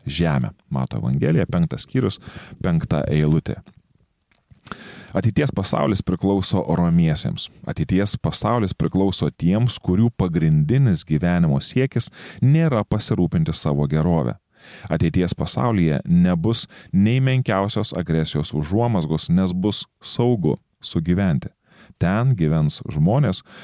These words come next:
kurie atrado saugumą Dieve, išmoko juo pasitikėti ir jo sustiprinti tam, kad galėtų mylėti vienas kitą, paliko varginančią kovą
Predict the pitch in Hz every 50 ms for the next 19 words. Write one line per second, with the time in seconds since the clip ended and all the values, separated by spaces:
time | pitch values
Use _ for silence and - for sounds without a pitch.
0 | - - - - 117 110 120 123 117 80 113 - - 113 101 85 78 80 80 -
1 | - - 82 80 71 80 80 71 69 65 60 64 67 67 65 78 98 123 135 -
2 | _ _ - - - - 104 107 120 - - 156 151 135 - 92 87 85 85 78
3 | - 76 80 - - 67 - 76 - - 123 131 139 - 104 95 _ - - -
4 | - - 113 110 107 101 107 117 113 107 - - 90 80 - - - 156 165 -
5 | 127 101 87 82 - - - - - - - - - 123 113 92 71 - - _
6 | _ _ - 76 67 - 82 78 78 80 78 - 73 71 71 71 73 73 71 -
7 | 76 67 - - - - 73 73 69 62 58 - - - _ _ - 151 147 -
8 | 82 - - - - - - _ - 156 151 127 104 107 110 - - 120 113 -
9 | - 69 73 82 85 90 90 80 76 73 71 69 67 - - - _ - - 135
10 | 135 123 87 67 -